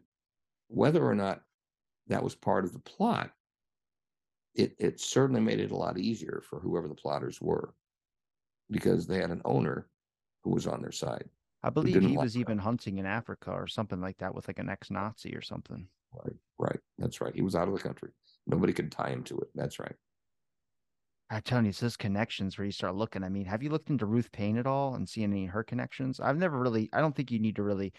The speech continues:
Speaker 2: talk about her to get people on board with the conspiracy side of things, but this, like, idea of, like, connection to the C I A, this is in the C I A, this is C I A, that's everywhere, where I'm like,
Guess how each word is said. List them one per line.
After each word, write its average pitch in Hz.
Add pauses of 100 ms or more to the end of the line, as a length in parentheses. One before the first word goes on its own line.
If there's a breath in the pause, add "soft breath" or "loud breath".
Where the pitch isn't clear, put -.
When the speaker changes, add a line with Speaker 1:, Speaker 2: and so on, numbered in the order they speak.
(220 loud breath)
Speaker 2:
talk 120
about 104
her 101
to 98
get 98
people 107
on 95
board 101
with 95
the 104
conspiracy 107
side 87
of 85
things, 85
but - (520 soft breath)
this, 185
like, 113
idea 107
of, 95
like, 82 (120)
connection 170
to 101
the 110
C 143
I 160
A, 180
this 165
is 104
in 98
the 95
C 101
I 92
A, 98
this 208
is 98
C 98
I 90
A, 92 (240 loud breath)
that's 262
everywhere, 117
where 110
I'm 110
like, 104